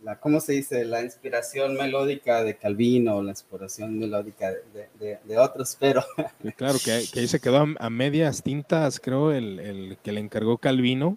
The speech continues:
Speaker 2: según cuenta una historia, le pidió la música para el Salterio de Ginebra
Speaker 1: Ujú.
Speaker 2: y no alcanzó a vin-, a hacerla, entonces fue cuando tomaron la decisión de cantar los salmos a capela en algunas ocasiones.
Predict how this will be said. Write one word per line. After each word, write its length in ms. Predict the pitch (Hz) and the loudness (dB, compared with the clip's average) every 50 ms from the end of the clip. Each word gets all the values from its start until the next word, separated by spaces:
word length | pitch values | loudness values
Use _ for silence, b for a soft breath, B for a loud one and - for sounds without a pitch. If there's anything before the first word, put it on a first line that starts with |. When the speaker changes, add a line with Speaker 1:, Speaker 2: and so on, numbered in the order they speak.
| - _ | -4 _
Speaker 2:
según 360 | - - 107 101 104 110 117 | -14 -12 -12 -10 -10 -12 -10
cuenta 280 | - - 120 117 - 127 | -6 -6 -4 -2 0 0
una 160 | 135 127 120 | 0 0 -2
historia, 480 | 120 123 - - 135 127 113 113 143 170 b b b b b b b b b _ | -2 -2 2 4 6 6 6 4 0 -2 b b b b b b b b b _
le 120 | 117 117 | -6 -6
pidió 360 | - - 113 110 113 113 117 120 | -2 0 0 4 6 6 6 6
la 100 | 127 131 | 6 4
música 480 | 127 123 131 143 139 - 107 - 117 110 | 2 2 0 0 -2 -2 -4 -4 -6 -6
para 260 | - - 107 104 104 | -4 -4 -6 -4 -4
el 160 | 101 101 98 | -4 -6 -6
Salterio 840 | - - - - - - - - - - 110 101 98 - - 123 143 127 | -8 -10 -10 -8 -8 -8 -8 -8 -6 -6 -6 -6 -2 0 4 6 6 6
de 60 | 120 | 6
Ginebra 400 | - 123 117 127 120 - 98 92 - _ _ _ _ _ _ _ _ | 2 2 2 4 4 4 0 -4 -12 _ _ _ _ _ _ _ _
Speaker 1:
Ujú. 200 | 123 127 127 120 | -4 -2 -2 -2
Speaker 2:
y 300 | 117 113 110 107 107 107 | -2 -4 -2 -2 -2 -4
no 100 | 110 113 | -2 -2
alcanzó 400 | 113 117 113 - 131 123 - - | -2 -2 0 0 -2 0 2 0
a 40 | 131 | 2
vin-, 200 | 123 131 123 127 - | 2 2 0 -2 -6
a 80 | 123 113 | -6 -4
hacerla, 360 | 110 - 170 170 170 156 123 | 2 4 6 6 6 4 -2
entonces 520 | 113 110 - 113 117 107 127 123 117 101 - | -4 -4 -6 -6 -6 -2 0 0 0 0 0
fue 140 | - 113 110 | -2 -2 0
cuando 260 | - 127 120 113 107 | 0 -2 0 0 -2
tomaron 400 | - - - 120 117 117 117 127 | -4 2 4 6 6 8 8 6
la 40 | 127 117 | 6 6
decisión 380 | 113 101 110 101 - 113 113 | 4 2 -2 -4 -4 -4 0
de 200 | 113 120 117 110 b b b b b b b _ | 2 2 0 0 b b b b b b b _
cantar 320 | - 120 113 - - 117 | -4 -4 0 2 2 6
los 160 | 120 123 120 | 6 6 6
salmos 300 | - 131 117 117 113 104 | 6 2 2 2 2 0
a 60 | 117 107 | 0 0
capela 440 | - 113 - - 127 120 110 98 | -2 -6 4 4 4 6 6 0
en 100 | 95 98 | -4 -8
algunas 360 | 104 101 101 107 107 110 107 - | -10 -10 -10 -8 -8 -8 -10 -10
ocasiones. 540 | - - 92 - - 101 - - - - | -12 -12 -14 -14 -14 -16 -18 -20 -20 -20